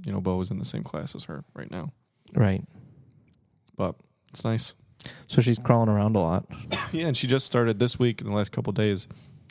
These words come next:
Speaker 1: She started, like, if I lay down, she'll, she'll c-, climb up on me,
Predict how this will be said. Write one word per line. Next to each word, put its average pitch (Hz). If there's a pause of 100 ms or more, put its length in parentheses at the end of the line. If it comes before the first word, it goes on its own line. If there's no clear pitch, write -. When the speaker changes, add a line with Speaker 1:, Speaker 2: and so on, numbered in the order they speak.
Speaker 1:
She -
started, 113
like, 101
if 107
I 107
lay 101
down, 98
she'll, 98 (240)
she'll -
c-, -
climb 123
up 127
on 107
me, 101